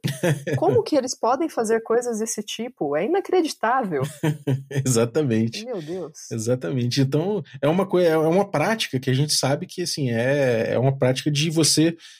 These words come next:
Speaker 1: é, de você, ó, tal pessoa é culpada por conta disso. E aí tem outras questões, né? Tem, por exemplo, a figura do galo é reforçada aí, né? Então, você tem uma,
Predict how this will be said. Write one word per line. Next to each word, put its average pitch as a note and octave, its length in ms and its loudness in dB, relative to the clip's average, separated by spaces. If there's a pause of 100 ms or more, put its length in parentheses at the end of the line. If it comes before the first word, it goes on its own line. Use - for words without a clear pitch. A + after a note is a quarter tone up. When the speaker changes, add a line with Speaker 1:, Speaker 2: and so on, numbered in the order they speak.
(160)
Speaker 1:
é, B2+ 800 4
de A#2+ 140 2
você, F#3 180 4
ó, D#3 460 4 (160)
tal C#3 180 2
pessoa F3 260 -6
é G3 40 -20
culpada D#3 380 -6
por - 80 -20
conta F3 180 -4
disso. C#3+ 200 2
E E3 40 4
aí G3 80 4
tem A3+ 180 2
outras A3+ 280 2
questões, C#3 500 2
né? B2+ 100 2
Tem, C#3+ 220 0 (300)
por C3+ 100 4
exemplo, C#3 360 2
a C3+ 40 2
figura C3+ 340 2
do B2 140 0
galo A#2 480 2
é G#2+ 40 0
reforçada A2+ 640 -4
aí, A#2+ 220 -6
né? A#2 140 -4
Então, A2+ 240 -10 (280)
você - 140 -14
tem A#2 180 0
uma, A#2 400 0